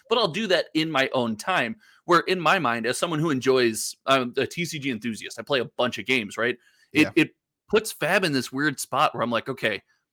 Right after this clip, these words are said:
Speaker 1: this is m-, by and far my favorite game." But all these other games are doing this stuff that I kinda wanna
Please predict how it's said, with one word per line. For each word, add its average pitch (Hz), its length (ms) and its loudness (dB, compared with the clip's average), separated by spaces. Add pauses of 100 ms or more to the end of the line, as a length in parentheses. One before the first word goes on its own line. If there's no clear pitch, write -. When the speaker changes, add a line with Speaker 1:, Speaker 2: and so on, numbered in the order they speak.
(320)
Speaker 1:
this 180 180 4
is 220 120 -4
m-, 151 160 -4
by 131 200 2
and 151 160 0
far 123 380 2
my 107 160 -2
favorite 107 400 -2
game." 90 260 -8 (1160)
But 165 140 0
all 190 100 -2
these 247 160 -2
other 233 140 2
games 196 260 -2
are 160 80 2
doing 170 320 2
this 127 160 2
stuff - 380 0
that 123 80 -2
I 113 80 4
kinda 208 320 -2
wanna 160 300 -2